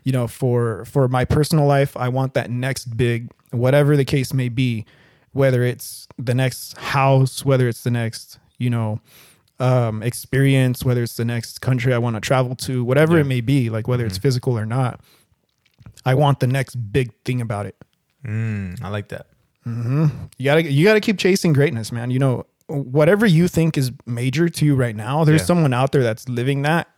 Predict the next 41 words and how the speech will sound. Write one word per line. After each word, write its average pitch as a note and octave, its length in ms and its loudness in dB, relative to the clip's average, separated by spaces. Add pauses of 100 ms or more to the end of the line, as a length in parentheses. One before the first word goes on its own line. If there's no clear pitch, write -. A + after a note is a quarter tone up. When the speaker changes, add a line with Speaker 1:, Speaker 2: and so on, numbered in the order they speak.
Speaker 1:
and A#2+ 440 -2
they're C3 200 -2
thinking, C3+ 500 -2 (180)
"Oh, C3 140 4
what B2 160 0
I C#3 120 4
have C3+ 260 4
right A#2 120 0
now A#2+ 200 -4
is A#2 80 -10
small." C3 420 -4 (800)
And C#3 120 2
that's D3+ 140 2
kinda F3 220 4
how C#3+ 160 6
I C3+ 120 4
like B2 180 2
to B2 100 -8
look B2+ 200 -2
at G#2+ 120 -4
it. A2 160 -8
Like, A#2+ 160 -8
there's C#3 180 2
always F3+ 180 4
something B2+ 280 -6
better A#2 260 -4
out G2+ 160 -8
there. G#2 180 -8 (240)
Speaker 2:
Right. B2+ 80 2
Speaker 1:
Not E3+ 200 2
that D#3 160 4
you C#3+ 100 2
leave C3 380 0
what B2+ 200 0
you A2+ 80 -6
have. C3 360 0
Like, B2 160 -2
I'm C#3+ 100 4
always B2+ 240 2
grateful, B2 480 -2 (300)
but B2+ 260 0